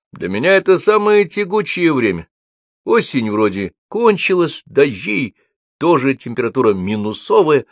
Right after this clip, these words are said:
а снега нет и в помине. Всюду сплошной асфальт, и небо асфальт, и ветер серого цвета, и так уже две недели подряд.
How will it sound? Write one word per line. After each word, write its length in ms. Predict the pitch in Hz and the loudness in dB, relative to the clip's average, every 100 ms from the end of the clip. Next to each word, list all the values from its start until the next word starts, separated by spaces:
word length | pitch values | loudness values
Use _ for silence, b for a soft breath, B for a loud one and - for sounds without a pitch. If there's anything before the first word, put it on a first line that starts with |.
| b b | b b
а 140 | 107 | -6
снега 460 | 107 - 113 104 98 | -6 -4 -4 -4 -4
нет 240 | 98 113 | -6 -10
и 40 | 95 | -14
в 100 | - | -14
помине. 360 | 104 82 87 - _ _ _ _ _ _ | -12 -12 -16 -20 _ _ _ _ _ _
Всюду 580 | _ - - 269 196 180 | _ -8 -2 0 0 -2
сплошной 720 | 151 - 135 120 - 117 107 | -4 -6 -4 -4 -6 -6 -6
асфальт, 460 | 101 - 80 104 _ _ _ _ _ _ | -6 -4 -6 -6 _ _ _ _ _ _
и 160 | - 170 | -6 -4
небо 440 | 147 143 110 90 - _ _ _ | 0 2 2 -2 -8 _ _ _
асфальт, 580 | - 92 - - 90 - B B | -10 -10 -8 -6 -6 -8 B B
и 180 | 151 143 | -6 -2
ветер 460 | 131 131 - 104 | 2 2 0 -14
серого 420 | - - 110 104 95 | -14 -10 -10 -10 -14
цвета, 400 | - 98 90 - b b | -8 -8 -8 -12 b b
и 80 | 98 | -12
так 140 | 101 | -8
уже 160 | 90 85 | -6 -6
две 420 | 73 78 147 214 | -8 -10 -6 -4
недели 640 | 170 151 101 117 104 87 | -4 -8 -12 -14 -14 -16
подряд. 500 | - - 90 90 - | -20 -20 -18 -18 -20